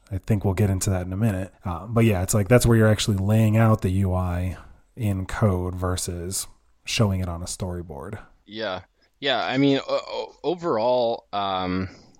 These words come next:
Speaker 2: it's, I mean, it's, it's a super simple project, I think. Um, i-, it's obviously meant for beginners. Um, I think that there wasn't really too much to be confused about. I-, if there was something that was a little bit more advanced, he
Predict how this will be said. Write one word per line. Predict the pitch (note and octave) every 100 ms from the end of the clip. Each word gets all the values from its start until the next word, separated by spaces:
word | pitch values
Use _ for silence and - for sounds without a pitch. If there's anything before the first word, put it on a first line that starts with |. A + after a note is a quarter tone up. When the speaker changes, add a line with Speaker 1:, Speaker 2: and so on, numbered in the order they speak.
| _ _ - _
Speaker 2:
it's, | - - F2 A#2+ - -
I | A#2
mean, | G#2 A2+
it's, | G#2 -
it's | G#2 -
a | G2
super | F2+ B2+ A2+
simple | - A2+ -
project, | - F#2 F#2+ F2+
I | G#2
think. | - F#2 F2+ - F2+
Um, | F2 E2+ F2 E2+
i-, | - E2+ E2+ F2 F2 -
it's | F2+ -
obviously | F#2+ F#2+ - F#2+
meant | E2 -
for | E2+
beginners. | E2 G2+ G2 G2 F#2+ - _ - - _
Um, | - E2 D#2+ D#2+
I | E2
think | - D#2+ -
that | E2+ E2 D#2 _ - _ _
there | - D3
wasn't | F3+ -
really | A3+ E3+ B2+
too | -
much | C3 C3+ -
to | -
be | A#2
confused | A2+ A#2+ G#2 - A2+ A2
about. | A2+ G#2+ G#2+ G#2 -
I-, |
if | C3 C3+ B2+
there | C3+
was | A#2 A2 C#3
something | - C#3 - C3
that | F2
was | A2
a | G#2+
little | A2
bit | G#2+
more | G#2 G#2
advanced, | G2+ E2+ F2 F2+ A2+ - - -
he | -